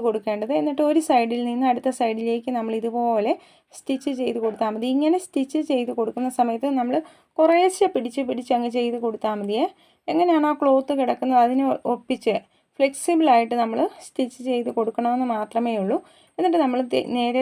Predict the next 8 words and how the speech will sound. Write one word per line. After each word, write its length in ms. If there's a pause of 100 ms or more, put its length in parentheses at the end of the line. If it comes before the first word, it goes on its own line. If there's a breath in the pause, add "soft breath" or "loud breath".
തിരിക്കുക. 380 (180)
എന്നിട്ട് 220 (100)
കറക്റ്റ് 340 (100)
സെൻറ്റർ 320 (100)
എവിടെയാണോ 460
നമ്മൾ 200
ആ 100
സ്റ്റിച്ചിങ് 440